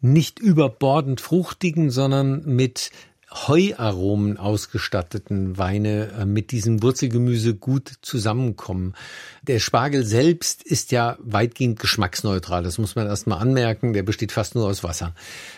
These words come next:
Ähm, so ähnlich wie eine Gurke. Aber auf der anderen Seite hat er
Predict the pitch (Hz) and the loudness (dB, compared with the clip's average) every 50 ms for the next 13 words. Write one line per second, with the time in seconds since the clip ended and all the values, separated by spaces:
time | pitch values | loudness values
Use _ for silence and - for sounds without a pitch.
0 | - _ - 107 110 104 101 123 - 113 120 120 - 123 117 113 107 98 110 123 | -12 _ -2 -2 0 0 0 0 2 2 0 2 2 2 2 2 2 2 4 6
1 | 123 113 107 - - 85 - _ - - - - - - - - 113 113 120 117 | 6 4 4 -2 -10 -10 -10 _ -18 -18 -16 -18 -20 -8 -2 -2 0 2 2 0
2 | 117 120 - 127 - - - 110 113 135 143 151 147 147 135 117 117 120 113 127 | 0 0 -4 -6 -2 -2 -2 -2 0 0 0 0 0 0 0 0 0 2 2 0
3 | 127 - 139 139 123 113 104 - - 131 - - - - 139 117 117 117 117 117 | 0 0 0 0 0 -2 -2 -4 -4 -4 -4 -6 -8 -4 -2 0 2 2 0 0
4 | 110 | -2